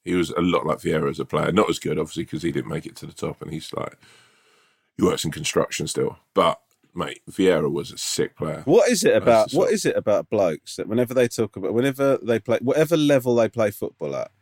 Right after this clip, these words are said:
Speaker 2: you know, even if it's just, like, down the leisure centre, they've got, like, they have a kick about with the people they work with,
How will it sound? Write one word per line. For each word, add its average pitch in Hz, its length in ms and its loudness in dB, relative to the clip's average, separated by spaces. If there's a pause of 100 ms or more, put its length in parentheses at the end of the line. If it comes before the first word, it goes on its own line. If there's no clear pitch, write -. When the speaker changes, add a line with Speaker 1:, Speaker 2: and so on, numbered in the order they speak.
(840)
Speaker 2:
you 113 80 -2
know, 107 100 2
even 127 140 6
if 131 100 2
it's - 160 -2
just, - 200 -2
like, 110 220 4
down 110 240 4
the 110 60 2
leisure 110 280 2
centre, - 340 -2
they've 92 220 0
got, - 140 -6
like, 95 120 -2
they 101 80 0
have 95 120 0
a 95 40 -6
kick - 260 -6
about - 220 -2
with 87 80 -4
the 90 40 -4
people 92 300 -4
they 90 80 0
work 90 280 0
with, 67 240 -12